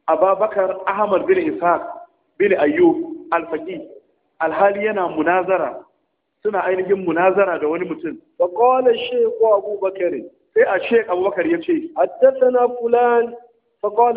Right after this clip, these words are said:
Speaker 2: له الرجل.
Speaker 1: An gane? Shi Sheikh Abu Bakar din sai ya ce, حدثنا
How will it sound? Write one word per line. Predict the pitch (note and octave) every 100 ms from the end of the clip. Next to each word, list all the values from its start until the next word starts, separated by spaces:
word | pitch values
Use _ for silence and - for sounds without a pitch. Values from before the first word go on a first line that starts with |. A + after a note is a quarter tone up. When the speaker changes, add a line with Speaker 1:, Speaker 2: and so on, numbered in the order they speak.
| A3
Speaker 2:
له | G#3+ G3+
الرجل. | F#3+ F#3 E3+ D3+ - -
Speaker 1:
An | E3+
gane? | G3 G#3+ - - _ _ _ _
Shi | A#3
Sheikh | A#3+ C4+ G3
Abu | F#3+
Bakar | G#3 F#3+ E3+
din | - - - _ _ _ _ _ _ _
sai | G4
ya | G4
ce, | F#4+ G4+ F#4+ F#4 - - -
حدثنا | G3 F#3+ B3 A#3+ A#3+